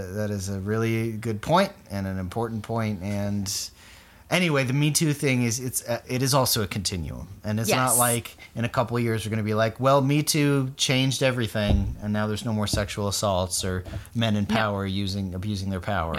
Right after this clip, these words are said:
Speaker 2: No.
Speaker 1: Like, this will be an ongoing thing forever. It's going to get hopefully tougher to
Speaker 2: The
Speaker 1: get
Speaker 2: thing
Speaker 1: away
Speaker 2: is that
Speaker 1: with.
Speaker 2: it's always been a thing that's been ongoing.
Speaker 1: Yes.
Speaker 2: It's sort of like the next topic I'm gonna bring up,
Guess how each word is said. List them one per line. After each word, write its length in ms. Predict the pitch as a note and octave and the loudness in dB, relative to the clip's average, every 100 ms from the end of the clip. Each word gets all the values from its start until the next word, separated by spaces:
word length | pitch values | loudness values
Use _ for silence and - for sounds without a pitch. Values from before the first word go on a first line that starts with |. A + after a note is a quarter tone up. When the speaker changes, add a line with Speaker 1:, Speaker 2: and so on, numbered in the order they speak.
| D2 - | -6 -8
Speaker 2:
No. 60 | E2 | -8
Speaker 1:
Like, 180 | F2 | -8
this 340 | - F#2+ - G#2 | -6 -4 -4 -4
will 160 | A2 | -2
be 160 | G#2 A2 | 0 0
an 100 | G2+ | 0
ongoing 460 | F#2+ G2 F#2 F#2 F#2 | 0 0 -2 -2 -4
thing 300 | - F2+ F2 | -4 -4 -4
forever. 680 | - F#2+ E2+ B2+ B2+ A2 - - - - - - | -4 -6 0 2 2 2 -2 -10 -20 -20 -20 -6
It's 440 | C#3+ D3 A#2 - - - - - | 0 2 2 0 0 -12 -14 0
going 180 | C#3+ B2+ | 2 4
to 40 | |
get 200 | A2+ A#2+ | 2 0
hopefully 480 | G#2+ A2+ A2+ A#2 A2 | 0 -4 -2 -2 -2
tougher 500 | - A#2 - C#3 C#3+ | 0 0 2 0 0
to 80 | - | 0
Speaker 2:
The 120 | A#3 | 0
Speaker 1:
get 80 | - | 4
Speaker 2:
thing 180 | D#4+ D#4+ | 4 4
Speaker 1:
away 100 | - | 4
Speaker 2:
is 60 | |
that 60 | D4+ | 4
Speaker 1:
with. 80 | C#4+ | 2
Speaker 2:
it's 160 | - - | 0 2
always 400 | A#3 D4 E4 C#4 | 2 4 4 2
been 160 | G3 F#3 | 0 -2
a 60 | |
thing 180 | - F#3+ | -2 -4
that's 180 | F#3 F3+ | -4 -6
been 140 | - | -4
ongoing. 540 | F3+ F3+ E2+ F2 F2+ F#2+ - | -2 -2 -2 -4 -4 -6 -4
Speaker 1:
Yes. 480 | C3+ A#2 - - - - - - - | -2 0 0 -2 -6 -14 -18 -8 -4
Speaker 2:
It's 160 | A#3+ | 2
sort 260 | - C4+ C4 | 2 4 2
of 140 | C4+ A3+ | 2 2
like 380 | G#3+ G#3 - - | 2 2 -4 -10
the 80 | G3 | -4
next 300 | G3 G3 - | -2 -2 0
topic 300 | E3 - - | 0 -2 -8
I'm 80 | D#3 | -10
gonna 120 | - | -10
bring 220 | F#3 - | -8 -8
up, 240 | C2+ - | -8 -10